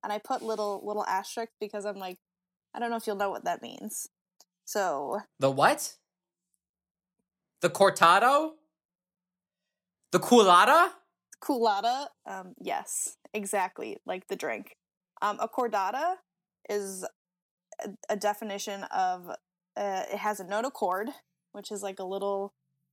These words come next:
Speaker 1: a little bump at the baseline of your spine. Um, there are a dorso-hollow nerve cord, a thyroid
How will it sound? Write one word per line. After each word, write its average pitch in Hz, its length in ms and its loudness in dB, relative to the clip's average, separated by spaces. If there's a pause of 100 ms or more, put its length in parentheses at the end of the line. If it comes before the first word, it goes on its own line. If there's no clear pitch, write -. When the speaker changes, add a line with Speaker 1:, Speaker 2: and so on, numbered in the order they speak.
(120)
Speaker 1:
a 196 40 -8
little 208 220 -2
bump 196 320 -4
at 202 120 -8
the 208 80 -4
baseline 190 680 -6
of 190 260 -6
your 120 500 -10 (300)
spine. 269 720 -2 (580)
Um, 220 420 -14 (380)
there 247 240 0
are 131 480 -2
a 214 80 -2
dorso-hollow 220 1300 -2
nerve 196 360 -6
cord, - 440 -8 (800)
a 180 300 -2 (220)
thyroid 240 640 -2